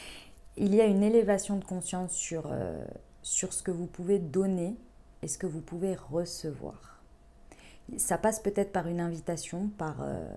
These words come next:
autour d'un, autour d'un verre, autour de, de, de, d'un, d'un lieu d'échange dans la situation.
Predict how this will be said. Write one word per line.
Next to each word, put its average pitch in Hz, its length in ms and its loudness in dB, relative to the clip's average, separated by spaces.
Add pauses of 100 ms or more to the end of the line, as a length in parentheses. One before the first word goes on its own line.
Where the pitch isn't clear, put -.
(220)
autour 165 420 -6
d'un, 139 280 -4 (160)
autour - 340 -8
d'un 147 120 -2
verre, 165 440 2
autour 160 340 -6
de, 147 220 -2 (320)
de, 151 160 -4
de, - 220 -6 (220)
d'un, 160 300 -4
d'un 151 200 -2
lieu 165 220 4
d'échange 165 760 0 (1080)
dans 156 160 -2
la 160 100 0
situation. 156 520 -6